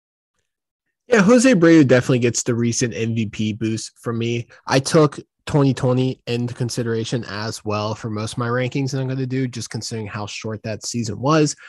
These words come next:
But when you look back to twenty, including twenty twenty, he's fourth in home runs, second in doubles. He's top five in W R C plus. He's a little bit down in batting average, but he's still hitting two seventy-eight over that span.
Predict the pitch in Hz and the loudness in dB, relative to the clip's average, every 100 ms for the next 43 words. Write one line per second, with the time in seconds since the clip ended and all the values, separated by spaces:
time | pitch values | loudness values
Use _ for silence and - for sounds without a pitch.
0 | - - 196 196 202 208 - 127 - - | -4 4 6 8 6 4 2 0 -2 -8
1 | 131 123 120 110 _ _ - 127 - 120 | -10 -8 -6 -8 _ _ -6 -4 -2 0
2 | 117 117 107 _ - - 107 107 - - | 0 -4 -8 _ -20 -12 -8 -8 -10 -4
3 | 139 156 147 - - _ 143 135 143 139 | 0 2 0 -4 -18 _ -4 -2 0 0
4 | 139 127 131 120 113 117 113 - - - | 0 -4 -2 -4 -4 -6 -10 -12 -12 -4
5 | 135 135 123 110 110 107 110 110 - - | -4 -4 -6 -4 -6 -6 -6 -6 -10 -8
6 | 123 - 135 120 - 117 117 113 110 110 | -8 -4 -4 -4 -4 -6 -6 -8 -8 -6
7 | 113 110 - 104 - 151 147 - - _ | -6 -6 -8 -12 -4 0 0 -2 -14 _
8 | - 139 123 135 131 127 113 123 120 117 | -6 -4 -2 -2 -2 -4 -4 -6 -6 -10
9 | 113 110 110 110 110 110 - 104 - _ | -10 -10 -10 -8 -8 -8 -6 -6 -8 _
10 | 123 - 123 113 110 - 127 - 120 110 | -4 -2 0 0 -2 0 0 0 -4 -4
11 | 110 107 123 110 104 - - 131 143 139 | -4 -6 -8 -8 -6 -8 -4 -2 0 -2